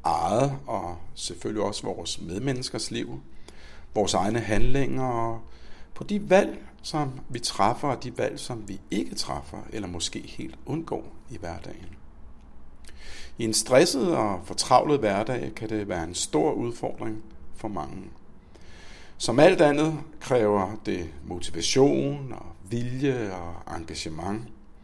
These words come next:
At tage ansvar og træffe valg har konsekvenser, ligesom det har konsekvenser ikke at tage ansvar. At undlade at vælge er også et valg. Når du tager ansvar for dit liv og dine valg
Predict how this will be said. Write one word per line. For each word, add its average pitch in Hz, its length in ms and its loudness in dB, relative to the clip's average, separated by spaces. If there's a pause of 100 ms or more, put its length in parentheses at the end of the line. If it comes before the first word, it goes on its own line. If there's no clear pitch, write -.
(400)
At 135 120 -2
tage - 220 2
ansvar 180 460 4
og 113 380 -6
træffe 101 480 -4
valg 117 220 -2
har 127 100 -6
konsekvenser, - 720 -8 (560)
ligesom 202 320 2
det 196 100 2
har 160 60 0
konsekvenser - 760 -4 (420)
ikke 233 360 2 (300)
at - 60 -10
tage - 180 -6
ansvar. - 420 -8 (600)
At - 200 -8 (140)
undlade 160 600 2 (100)
at 104 180 -6
vælge 107 360 -4 (200)
er 98 180 -10 (280)
også 95 260 -8
et - 80 -12
valg. - 180 -14 (1700)
Når 127 80 2
du 135 60 4
tager 143 200 8
ansvar 180 300 6
for 170 140 0
dit 123 140 0
liv 123 220 -2 (580)
og - 160 -6
dine 92 260 -4
valg 107 260 0